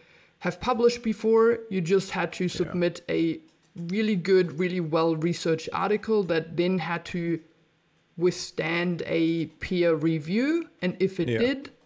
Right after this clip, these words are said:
Speaker 1: you know, the publication still took half a year or so, but if it did, then it would be published. And then
Speaker 2: Yeah.
Speaker 1: you had an article published about a topic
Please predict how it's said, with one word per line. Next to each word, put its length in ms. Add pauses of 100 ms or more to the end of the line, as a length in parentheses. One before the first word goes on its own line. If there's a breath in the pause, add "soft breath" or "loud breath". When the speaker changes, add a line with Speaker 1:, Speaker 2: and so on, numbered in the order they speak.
(600)
Speaker 1:
you 120
know, 160
the 100
publication 580
still 280
took 280
half 260
a 40
year 180
or 100
so, 260
but 160 (200)
if 160
it 140
did, 260
then 140
it 100
would 140
be 120
published. 580 (360 loud breath)
And 220
then 140 (120)
Speaker 2:
Yeah. 40 (240)
Speaker 1:
you 200
had 220
an 100
article 340
published 640 (400 soft breath)
about 400
a 80
topic 580